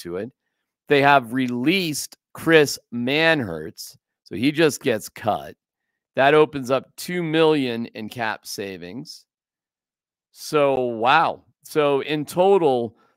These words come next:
the Broncos, I'm reading Zach Stevens of D N V R. Good job, Zach. The Broncos have created over twenty million in cap space by reworking Tim Patrick,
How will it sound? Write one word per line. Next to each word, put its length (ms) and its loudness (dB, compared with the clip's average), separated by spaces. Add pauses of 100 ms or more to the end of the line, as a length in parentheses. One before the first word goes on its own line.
the 60 -10
Broncos, 600 2
I'm 100 -4
reading 280 -4
Zach 260 -2
Stevens 480 -8
of 100 -14
D 200 -8
N 120 -8
V 180 -10
R. 300 -8 (140)
Good 80 -20
job, 300 -12
Zach. 320 -12 (500)
The 80 -4
Broncos 520 4
have 80 -12
created 460 -2
over 300 0
twenty 460 -4
million 400 0
in 80 -6
cap 320 -4
space 520 -16 (420)
by 260 4
reworking 800 0
Tim 220 0
Patrick, 680 -4